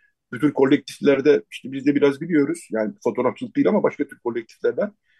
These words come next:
birçok fikir, e, masaya gelir ama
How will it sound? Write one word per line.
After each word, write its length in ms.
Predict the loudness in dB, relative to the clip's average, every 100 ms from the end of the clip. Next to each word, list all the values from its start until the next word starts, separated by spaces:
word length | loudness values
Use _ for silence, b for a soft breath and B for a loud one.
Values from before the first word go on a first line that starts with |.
| _ -6
birçok 260 | 0 0 0
fikir, 360 | -2 -4 0
e, 360 | 4 6 6 4 -2
masaya 380 | -2 -2 2 2
gelir 260 | 2 0 0
ama 260 | 2 0